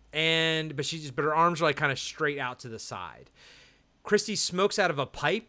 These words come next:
that, <laughs> at this point, I just wrote Lopan gives her. <laughs> And he starts chanting. Uh, and then, of course, they do the tried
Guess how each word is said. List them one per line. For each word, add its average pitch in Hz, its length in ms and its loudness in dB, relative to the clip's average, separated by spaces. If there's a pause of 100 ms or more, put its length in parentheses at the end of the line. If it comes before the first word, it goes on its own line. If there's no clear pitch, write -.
that, 131 260 0
<laughs> 156 720 2
at 185 140 6
this 220 100 -2
point, 180 220 4
I - 20 6
just 135 120 -2
wrote 147 180 4
Lopan 139 920 0
gives 143 260 2
her. 143 240 2 (100)
<laughs> 214 600 4 (440)
And 180 140 4
he 196 80 0
starts 190 400 -2
chanting. 135 600 -2 (380)
Uh, 151 340 8
and 170 140 4
then, 175 120 4
of - 80 -2
course, 180 240 0
they 165 100 -2
do 151 140 -2
the 147 100 -2
tried 151 320 2